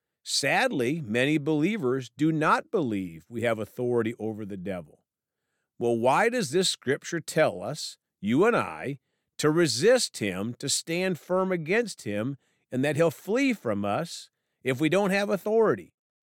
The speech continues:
Well, <laughs> let's read Second Chronicles seven fourteen in the Amplified Bible.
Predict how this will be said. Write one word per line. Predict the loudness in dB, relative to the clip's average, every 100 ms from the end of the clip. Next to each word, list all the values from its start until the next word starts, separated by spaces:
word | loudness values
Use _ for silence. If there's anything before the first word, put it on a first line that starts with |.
| _ _ _ _ _ _ _ -6
Well, | 2 4 4
<laughs> |
let's | 2 0 -4
read | -2 0 0
Second | -2 -2 -2 -4
Chronicles | -8 -4 -2 -2 -4 -8 -8
seven | -6 -2 -2 -4
fourteen | -6 -6 -8 -8 -8 -6
in | -4
the | -4
Amplified | -6 -8 -14 -16 -20 -20
Bible. | -20 -20